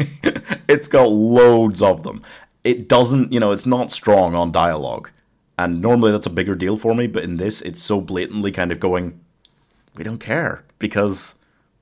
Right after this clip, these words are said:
we're all about that racing scene, yo." That is the way they would actually say it. I know it sounds very early noughties. They've got me in the style now. <laughs> Um,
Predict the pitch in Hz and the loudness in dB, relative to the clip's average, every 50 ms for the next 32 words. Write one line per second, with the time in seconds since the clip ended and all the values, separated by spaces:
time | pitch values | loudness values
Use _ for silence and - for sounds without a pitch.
0 | _ _ _ 107 107 104 117 113 113 110 104 110 104 95 - - 98 - - - | _ _ _ -6 -2 0 0 2 0 0 0 0 -2 -2 0 -2 -2 -2 -2 -2
1 | 117 143 135 - 82 76 69 - 78 76 76 76 80 87 92 101 113 110 - - | -2 -2 -2 -2 -8 -8 -8 -8 -10 -8 -10 -6 -4 -2 -2 -2 -2 -4 -6 -14
2 | _ _ _ _ _ _ _ _ _ _ _ _ _ _ _ _ _ _ _ _ | _ _ _ _ _ _ _ _ _ _ _ _ _ _ _ _ _ _ _ _
3 | _ _ _ _ _ _ _ _ _ _ _ _ _ _ - 107 107 107 104 90 | _ _ _ _ _ _ _ _ _ _ _ _ _ _ 0 2 2 2 2 2
4 | 104 101 101 101 98 92 92 87 92 90 85 82 - 90 82 80 - 85 78 78 | 2 2 2 2 2 2 0 -2 0 -2 -2 -4 -6 -10 -10 -6 -6 -6 -6 -6
5 | 78 - - 87 87 82 80 69 - 82 76 71 82 80 76 76 76 73 73 73 | -8 -8 -8 -6 -4 -4 -6 -4 -4 -6 -6 -4 -4 -4 -4 -4 -4 -6 -6 -8
6 | 73 78 73 71 - - - - 95 - - 85 80 82 80 73 - - - - | -8 -8 -8 -8 -8 -10 -8 -8 -6 -4 -4 -4 -4 -4 -8 -8 -6 -4 -2 -2
7 | - 67 - - 214 - - - - 349 302 - - - 117 123 123 123 127 131 | -4 -4 -4 -4 -4 -4 -4 -8 -6 -4 -4 -4 -2 2 2 4 6 6 6 4
8 | 131 123 | 2 2